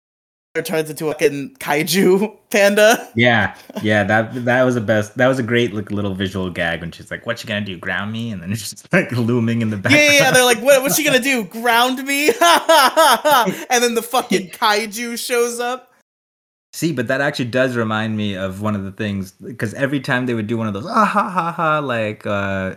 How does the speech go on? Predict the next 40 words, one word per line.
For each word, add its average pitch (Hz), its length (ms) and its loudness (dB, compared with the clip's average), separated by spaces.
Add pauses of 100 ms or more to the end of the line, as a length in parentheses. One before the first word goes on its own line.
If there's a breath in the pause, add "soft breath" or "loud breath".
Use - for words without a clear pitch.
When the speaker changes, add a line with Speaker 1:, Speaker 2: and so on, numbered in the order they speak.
Speaker 2:
jarring 107 460 0
gags, 104 440 -4
the 101 160 -6
fucking 120 360 -2
jelly 110 260 0
bean 104 220 0
mouth 95 280 -2
was 87 160 -8
really 95 340 -2
jarring. 85 560 -6
Like, - 480 -12
maybe 147 340 0
I 165 60 4
was 160 140 2
primed 127 560 -2
by, 104 220 0
like, 104 240 -4
the - 40 -12
backlash 98 500 -4
beforehand, 110 640 -8
but 98 80 -4
I 98 100 0
think 107 220 -4
objectively 92 800 -4
it 95 60 -8
was 87 200 -10
bad. 92 480 -8 (380 soft breath)
But 113 140 2
Riley, 113 340 2
do 92 140 -4
you 113 80 -2
think 123 420 -4
that, 104 380 -4 (240)
are, 104 360 -4
are 98 140 -2
you 101 280 -4
overcompensating 98 1000 -6
because 92 360 -6
of, 92 200 -8
like, 87 180 -10